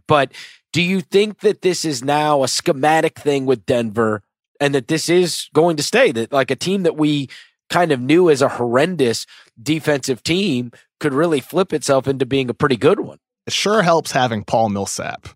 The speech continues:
Speaker 2: back healthy. I think,
Speaker 1: Right.
Speaker 2: you know, the, the blurb you're mentioning in that article focused on Jokic, right?
Speaker 1: Yeah.
Speaker 2: And it focused on how Denver this season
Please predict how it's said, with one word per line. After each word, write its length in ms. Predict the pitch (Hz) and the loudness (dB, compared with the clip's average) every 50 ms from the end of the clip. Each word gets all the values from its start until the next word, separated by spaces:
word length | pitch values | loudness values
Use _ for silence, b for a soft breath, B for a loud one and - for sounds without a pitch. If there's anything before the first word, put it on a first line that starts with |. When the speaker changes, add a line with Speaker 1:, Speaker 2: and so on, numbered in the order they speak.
| _ _ - | _ _ -6
Speaker 2:
back 240 | - 101 95 92 - | -4 -4 -4 -4 -4
healthy. 420 | - 98 95 92 - - 92 90 | -6 -6 -6 -8 -8 -10 -8 -4
I 200 | 98 113 113 110 | -4 -4 -4 -4
think, 260 | 107 - 143 123 - | -4 -4 -4 -4 -2
Speaker 1:
Right. 240 | 131 127 120 107 104 - | -2 -2 -2 -2 -4 -6
Speaker 2:
you 80 | 127 123 | -4 -2
know, 220 | 123 117 120 127 131 | 0 0 -2 -4 -4
the, 260 | 131 143 143 135 139 | -2 -2 -2 -2 -2
the 120 | 117 131 139 | -4 -6 -6
blurb 500 | 123 110 139 143 151 151 147 139 123 110 | -2 -2 0 2 4 4 4 2 0 0
you're 180 | 113 120 120 | -2 -2 0
mentioning 440 | 120 117 120 120 117 - 117 110 110 | 0 0 0 0 -2 -2 -4 -2 -2
in 100 | 110 110 | -2 -2
that 140 | 110 110 107 | -2 -2 -2
article 520 | 107 107 107 110 110 - 107 107 104 104 - _ _ _ - | 0 -2 -2 -2 -4 -6 -4 -4 -4 -6 -8 _ _ _ -8
focused 440 | - - 185 170 160 147 127 - - | 0 2 2 2 2 0 -4 -2 -4
on 120 | 113 98 | -4 -4
Jokic, 520 | 104 104 101 90 - - - - - - - b b b b | -2 -2 -4 -4 -6 -10 -10 -8 -8 -8 -8 b b b b
right? 280 | 120 117 113 117 113 95 | -4 -2 0 0 0 0
Speaker 1:
Yeah. 80 | 117 | 0
Speaker 2:
And 80 | 120 120 | 0 -2
it 40 | 113 | 0
focused 420 | - 147 143 127 127 123 - - 127 | 0 0 0 2 0 -4 -4 -2 0
on 140 | 117 113 | 0 0
how 360 | 117 120 113 110 110 110 107 104 | 0 0 2 2 2 2 0 0
Denver 500 | 113 107 - 131 127 127 123 117 120 117 | -2 -2 -2 0 0 0 0 0 0 0
this 180 | 104 120 117 - | 0 -2 -2 -2
season 640 | - - - 117 113 117 107 - 113 110 104 101 | -4 -4 -2 -2 -2 -2 -2 -2 -4 -2 -4 -4